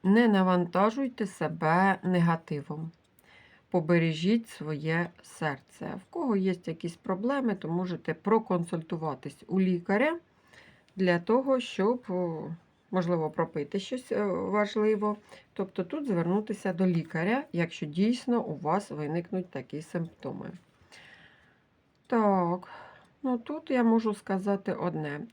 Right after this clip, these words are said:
Все відбуватиметься на вашу користь, так, як ви того заслуговуєте. Все, що ви робили, буде тепер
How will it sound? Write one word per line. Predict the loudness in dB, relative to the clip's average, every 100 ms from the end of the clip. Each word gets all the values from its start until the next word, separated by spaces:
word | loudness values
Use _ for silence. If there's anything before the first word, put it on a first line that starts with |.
| _ -4
Все | -2 0 0
відбуватиметься | 0 2 2 2 2 -2 -2 -2
на | 0 2
вашу | 0 -4 -8
користь, | -4 -2 -2 -4 -8 _ _ _
так, | -2 0
як | -2 -2
ви | -4
того | -4 -4 -4
заслуговуєте. | -4 -4 -2 0 0 -2 -2 -4 -6 -8 -10 -14 -20 -20 -20
Все, | -4 0 0
що | 0 0
ви | 0 0
робили, | 0 0 0 0 -2 -6 -12 -6
буде | 0 2 0
тепер | -2 -6 -6 -4